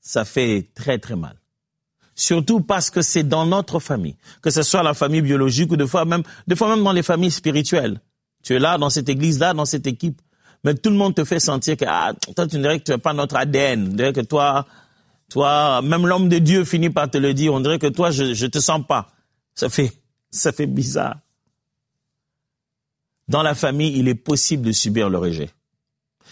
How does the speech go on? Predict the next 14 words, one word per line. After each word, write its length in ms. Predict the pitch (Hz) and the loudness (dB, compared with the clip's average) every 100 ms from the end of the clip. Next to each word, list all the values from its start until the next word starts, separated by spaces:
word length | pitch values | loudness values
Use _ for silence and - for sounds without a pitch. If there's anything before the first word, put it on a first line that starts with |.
| - | -4
D'avoir 260 | 131 135 180 | 0 2 2
l'impression 440 | 160 139 143 180 | 2 0 0 0
qu'un 220 | 170 156 151 | 0 -2 -2
système 480 | - 196 - 190 | 0 0 0 0
s'est 180 | 175 175 | 0 0
établi 480 | 160 143 139 139 180 143 139 | 0 0 0 0 -2 -2 -2
et 80 | 165 | 0
on 120 | 160 | 0
ne 40 | |
t'a 140 | - 143 | 0 -2
pas 160 | 190 | -2
incorporé 600 | 165 131 139 117 131 143 | -2 -2 -2 0 0 2
à 60 | 110 | 0
l'intérieur. 540 | 110 107 104 92 87 | 0 -2 -2 -4 -6